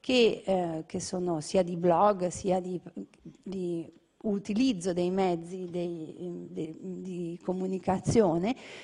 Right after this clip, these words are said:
per far sì che la produzione dell'agenda sia il più condivisa possibile.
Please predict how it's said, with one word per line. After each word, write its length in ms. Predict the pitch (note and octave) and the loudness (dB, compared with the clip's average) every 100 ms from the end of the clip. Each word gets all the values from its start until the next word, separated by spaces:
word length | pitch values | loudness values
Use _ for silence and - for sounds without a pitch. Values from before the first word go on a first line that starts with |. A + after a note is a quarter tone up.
| - | -6
per 440 | - A3+ G#3+ A3 - | 6 8 8 4 -2
far 240 | - D4 | 2 4
sì 280 | - - F3+ | 4 0 -4
che 120 | - | 2
la 160 | G3 F#3+ | 6 6
produzione 840 | - B3 G#3+ A#3+ - C4 F#3 F3 | 4 2 2 -2 2 6 6 4
dell'agenda 640 | F3+ A#3+ C#4+ F#3+ E3 F3+ G#3 | 4 4 4 2 0 0 -4
sia 180 | - E3 | 0 4
il 60 | |
più 120 | - | 4
condivisa 520 | - F#3 F3+ E3+ D#3+ D#3+ | 4 2 2 -2 -4 -4
possibile. 760 | - - - E3 E3+ D#3 E3 | -6 -8 -12 -12 -8 -6 -8